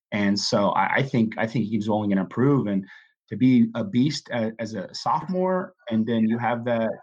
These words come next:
have all that confidence going into your junior year, I mean, he's gonna age like a fine wine,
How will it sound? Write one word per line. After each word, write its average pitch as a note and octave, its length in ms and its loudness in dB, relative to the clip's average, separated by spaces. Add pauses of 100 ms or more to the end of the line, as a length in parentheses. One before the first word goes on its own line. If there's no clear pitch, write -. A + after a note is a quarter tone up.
have A2+ 260 -4
all A2+ 200 0
that G#2+ 260 -8 (420)
confidence B2+ 460 -4
going A#2 180 -2
into A2+ 160 4
your G2+ 140 -4
junior A2 320 -2
year, A2 440 -4 (400)
I A2 80 -6
mean, G#2 220 -4
he's A#2+ 220 0
gonna B2+ 160 0
age G2+ 260 -4
like G#2+ 160 -10
a G2 80 -10
fine G#2+ 340 -2
wine, G#2 380 -4